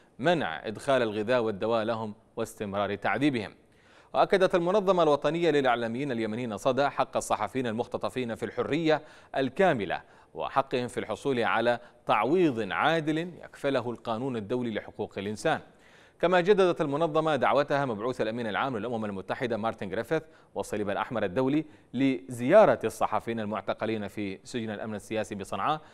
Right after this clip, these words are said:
والذي على وجه السرعة، آه، كون حياتهم باتت مهددة بالخطر. وما زلنا في معتقلات ميليشيا الحوثي التي تمتلئ بآلاف اليمنيين الذين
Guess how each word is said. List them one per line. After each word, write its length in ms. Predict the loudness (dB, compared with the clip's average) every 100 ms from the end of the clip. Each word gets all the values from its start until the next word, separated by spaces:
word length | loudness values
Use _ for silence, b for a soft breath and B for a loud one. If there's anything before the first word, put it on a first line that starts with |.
| B B
والذي 340 | 0 0 2 2
على 280 | 2 2 0
وجه 240 | -2 -4
السرعة، 420 | -6 0 0 -2 -8 _ _ -8
آه، 300 | -4 -4 -4 -4
كون 220 | -4 -4
حياتهم 680 | -4 -4 -4 -2 -2 -2 -6 b b _
باتت 760 | -10 -4 -2 -2 -6 -6 -8 -8
مهددة 640 | -10 -8 -6 -4 -4 -6 -10
بالخطر. 540 | -6 -8 -8 -12 -14 -20 -20 _ _ _ _ _ _ _ -20 _ _ _ _ _ _ _ _ _ _ -20 _ b b b b b b b b
وما 220 | 4 4
زلنا 480 | 6 4 6 6 6
في 200 | 6 4
معتقلات 720 | 4 2 2 4 6 6 4
ميليشيا 340 | 0 0 2 -2
الحوثي 680 | 0 -2 0 2 2 2
التي 440 | 2 2 2 0 0
تمتلئ 560 | -2 2 2 4 2 -2 -4
بآلاف 540 | 0 2 2 2 0
اليمنيين 500 | -2 0 -2 -4 -2
الذين 520 | -2 -2 -2 -2 -4